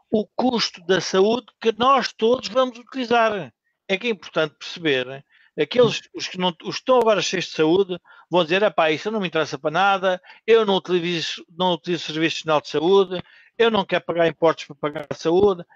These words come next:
eu não preciso de seguro." E a pergunta que a gente faz, "Olha lá, até quando tu chegares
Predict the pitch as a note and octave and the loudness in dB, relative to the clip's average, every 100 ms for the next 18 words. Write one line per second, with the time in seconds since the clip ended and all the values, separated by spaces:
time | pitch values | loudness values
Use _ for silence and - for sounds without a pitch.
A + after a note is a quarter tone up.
0 | _ _ G#3 G3+ F#3 - - E3+ - - | _ _ 2 2 0 -4 -4 -4 -4 -12
1 | C#3+ C3 G#2+ G2+ _ _ _ _ B2+ B2+ | -6 -4 -4 -8 _ _ _ _ -4 -4
2 | C#3+ D#3 E3+ E3+ E3 E3 E3+ - G3 G3 | 0 -2 0 -4 -4 -4 -8 -2 2 2
3 | G#3 A3+ G3+ C3+ C#3+ - A3+ G#3 A3 G3 | 2 2 4 2 0 -6 -12 -8 -10 -10
4 | G#3 - - G3 G3 F#3 - | -10 -8 0 2 2 0 -10